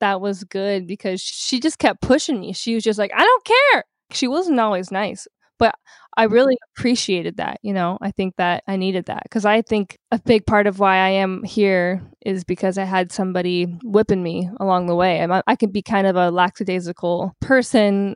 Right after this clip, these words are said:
and it's hard for me to focus and find my direction. I think sometimes when you have somebody helping you organize that,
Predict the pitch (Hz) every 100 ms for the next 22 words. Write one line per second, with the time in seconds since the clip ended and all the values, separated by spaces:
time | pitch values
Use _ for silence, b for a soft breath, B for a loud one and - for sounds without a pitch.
0 | - 202 185 185 240 226 208 202 190 175
1 | - 214 208 190 190 - 143 170 175 220
2 | 214 196 190 180 190 - 180 175 185 175
3 | - 175 185 170 170 175 180 180 170 175
4 | 180 - 185 202 175 175 185 180 185 180
5 | 175 170 170 220 208 196 202 190 185 165
6 | - -